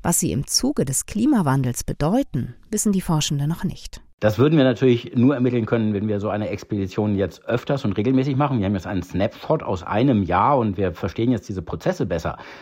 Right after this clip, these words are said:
Speaker 2: Ob es da drin einen Trend gibt, können wir Ihnen tatsächlich erst sagen, wenn wir auf Grundlage dieses jetzt deutlich verbesserten Verständnisses der Prozesse die nächste Generation der Klimamodelle entwickelt haben und dann mit den Klimamodellen ausrechnen können, ob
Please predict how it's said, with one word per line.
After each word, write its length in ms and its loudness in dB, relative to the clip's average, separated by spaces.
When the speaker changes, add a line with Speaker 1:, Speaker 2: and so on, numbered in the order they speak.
Speaker 2:
Ob 140 -8
es 120 -4
da 80 -2
drin 200 -2
einen 240 -4
Trend 300 2
gibt, 220 -2
können 160 -2
wir 80 0
Ihnen 340 0
tatsächlich 340 -4
erst 200 -4
sagen, 320 0
wenn 180 0
wir 280 4
auf 200 -6
Grundlage 560 0
dieses 420 -2
jetzt 400 -6
deutlich 360 -4
verbesserten 500 -2
Verständnisses 580 -4
der 100 -4
Prozesse 440 -2
die 140 -2
nächste 320 0
Generation 480 0
der 100 2
Klimamodelle 520 0
entwickelt 420 -2
haben 300 4
und 120 -2
dann 140 2
mit 100 -2
den 140 0
Klimamodellen 720 4
ausrechnen 540 -2
können, 320 0
ob 340 -8